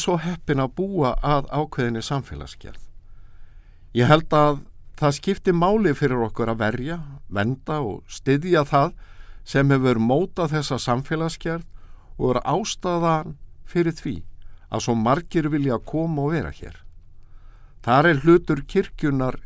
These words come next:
geysilega stór. Þetta á ekki bara við um Ísland, heldur Norðurlöndin öll. Allt það sem markar samfélagsgerðin á Norðurlöndum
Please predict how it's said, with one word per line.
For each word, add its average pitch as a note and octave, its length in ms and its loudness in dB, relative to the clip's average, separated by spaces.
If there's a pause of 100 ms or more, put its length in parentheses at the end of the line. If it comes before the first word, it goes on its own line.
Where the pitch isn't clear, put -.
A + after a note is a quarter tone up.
(280)
geysilega D3+ 580 -2
stór. - 360 -8 (1040)
Þetta B2+ 320 6
á - 80 10
ekki C3+ 220 4
bara D3+ 320 6
við E3 260 4
um C3 140 4
Ísland, D#3+ 420 2
heldur B2+ 240 2
Norðurlöndin D3+ 800 2
öll. - 240 -8 (880)
Allt - 380 -2
það A2 320 -4 (560)
sem A#2+ 240 0
markar D3+ 480 0
samfélagsgerðin E3+ 1120 0
á D3+ 160 2
Norðurlöndum B2 800 0